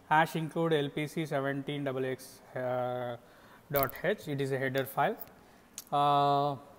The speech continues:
as we know, uh, what is the importance of L P C seventeen double X header file will be included. The next very important thing is, uh,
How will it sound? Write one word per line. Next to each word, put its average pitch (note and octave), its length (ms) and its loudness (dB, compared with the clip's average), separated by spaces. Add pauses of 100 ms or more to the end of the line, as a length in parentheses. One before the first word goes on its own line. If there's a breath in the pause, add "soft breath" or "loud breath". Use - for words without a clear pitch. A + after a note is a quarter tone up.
(120)
as C#3 160 0
we C#3+ 80 -2
know, C#3 140 -2
uh, C#3 500 -2
what C#3 160 2
is C3+ 100 0
the C#3 140 4
importance C3 480 -2
of - 120 -8
L C3 160 -2
P C3 100 -4
C C3 240 -4
seventeen B2+ 480 -6
double B2 180 -6
X A#2+ 200 -12 (100)
header B2+ 220 -6
file B2 240 -4
will B2 240 -8
be B2 60 -6
included. B2+ 560 -2 (600 loud breath)
The E3 60 0
next F#3+ 240 2
very E3+ 260 2
important E3 500 0
thing D#3 200 -4
is, D#3 200 -6
uh, D3 60 0